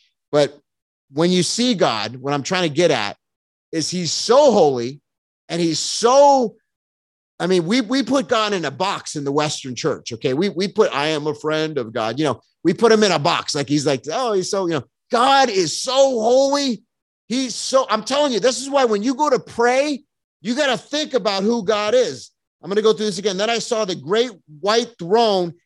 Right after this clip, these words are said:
and him who was seated on it. Earth and sky fled from his presence,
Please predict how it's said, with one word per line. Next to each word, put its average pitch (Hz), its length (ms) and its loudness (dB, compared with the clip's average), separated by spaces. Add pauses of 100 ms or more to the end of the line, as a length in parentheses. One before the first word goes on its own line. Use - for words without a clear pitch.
and 160 140 -6
him 233 360 4
who 214 160 2
was 185 220 0
seated 240 340 -2
on 165 240 2
it. 175 140 -4 (360)
Earth 214 260 4
and 214 120 -2
sky 214 340 -4
fled 220 380 -2
from 202 140 -4
his 180 140 -4
presence, 185 580 -2